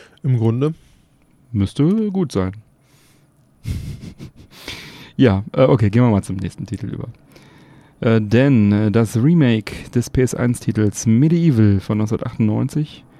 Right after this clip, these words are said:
Speaker 2: äh, hab ich auch nochmal kurz anspielen können. Ähm, fühlte sich auf jeden Fall ganz gut an. Das Original ist ja auch gut.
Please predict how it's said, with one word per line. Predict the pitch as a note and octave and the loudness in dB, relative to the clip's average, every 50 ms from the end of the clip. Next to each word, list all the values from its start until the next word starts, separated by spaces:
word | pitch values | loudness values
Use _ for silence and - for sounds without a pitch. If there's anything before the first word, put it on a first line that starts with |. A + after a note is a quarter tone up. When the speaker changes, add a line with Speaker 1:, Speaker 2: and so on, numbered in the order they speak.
| _ _ _ - - - _ _ _ - | _ _ _ -20 -20 -20 _ _ _ -10
Speaker 2:
äh, | - | -6
hab | - A2 A2+ A#2 A#2 A2+ A2+ A#2 A#2 A2 | -4 -2 -2 -2 -2 -2 -4 -4 -6 -8
ich | - - - | -8 -8 -6
auch | A#2+ C3+ | -2 0
nochmal | D3 D3+ D3+ C#3+ | 2 2 2 0
kurz | - D3 - - | 0 -4 -4 -4
anspielen | - C#3+ D3+ - - - C#3+ C#3+ C#3+ C#3+ C#3 | -4 -4 -4 -4 -2 0 2 2 2 2 0
können. | - - C#3+ C#3 C#3+ C#3+ D3 D3 - | 0 0 2 2 4 2 2 2 0
Ähm, | - A#2 A2+ A2+ A2+ A2+ A2+ A2 A2 G#2 | 0 0 2 2 2 2 2 0 -2 -2
fühlte | - A#2+ A2+ G#2+ | -2 -2 -2 -2
sich | G#2 G#2 G#2+ | -2 0 -2
auf | G2+ | 0
jeden | A2 G#2+ | 0 0
Fall | G#2 G#2+ G#2 | 0 2 2
ganz | G#2 G2+ F#2+ | 2 2 0
gut | G2+ G2+ G2+ G#2+ - - | 0 -2 -2 -2 -2 0
an. | C3+ D#3 F#3+ F#3+ F3+ - - | 0 2 2 2 0 -4 -10
Das | - - | -12 -6
Original | - A2+ A2 G#2+ G#2+ A2 | -2 0 2 2 2 0
ist | G#2 - - | 0 -2 0
ja | B2+ | 0
auch | C3 B2+ - | 0 0 0
gut. | - B2+ B2 B2 - | 2 2 2 0 -2